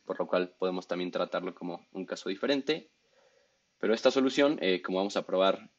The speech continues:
n bits de, en el cual, eh, es donde difiere el número, y, y para cada uno de esos pues tengo n opciones de cuántos bits hay encendidos antes, eh, la complejidad es n cuadrada, si ya tenemos precalculados los,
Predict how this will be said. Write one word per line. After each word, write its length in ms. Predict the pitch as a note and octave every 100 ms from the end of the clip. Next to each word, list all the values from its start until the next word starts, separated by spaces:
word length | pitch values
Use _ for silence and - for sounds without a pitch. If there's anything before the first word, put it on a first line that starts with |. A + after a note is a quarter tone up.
| -
n 440 | G2 G2 G2 F#2+ -
bits 500 | F3 F#2+ - - -
de, 460 | F#2+ F#2 F2 F2+ -
en 180 | F2+ F2+
el 100 | E2+
cual, 380 | - F#2 F2+ - - - _ -
eh, 240 | F2 E2+ E2
es 140 | F2+
donde 240 | F#2+ F#2 F2
difiere 460 | F2 - F#2+ F#2
el 120 | F2+ F#2
número, 440 | G#2+ A2 D3+ - _ _ _ _ _ -
y, 440 | F#2 F2 E2+ -
y 40 | F2+
para 200 | F#2 F2+
cada 180 | G2 G2
uno 100 | G2
de 80 |
esos 160 | F#2 G2+
pues 180 | - F2
tengo 260 | F#2+ F#2+
n 160 | F#2 F#2
opciones 440 | F2+ - F#2+ F#2
de 120 | F2 -
cuántos 380 | F#2 F2+ F#2
bits 240 | F2+ F2 F2+
hay 80 | F2
encendidos 460 | F2 F#2 G2 G2+
antes, 500 | C#3 C3 - - - _ -
eh, 340 | F2 E2 - _ _ _ _ _ _ _ _ -
la 140 | -
complejidad 400 | - F2+ F#2 G2
es 100 | F#2+
n 160 | G2 F#2
cuadrada, 560 | F#2+ G#2+ B2+ D3 E3 _ _ -
si 160 | F2
ya 100 | F2+
tenemos 340 | F2+ F#2 F#2 -
precalculados 720 | F2+ E2+ F2 - F2+ F2+ F2
los, 520 | F2 E2+ - -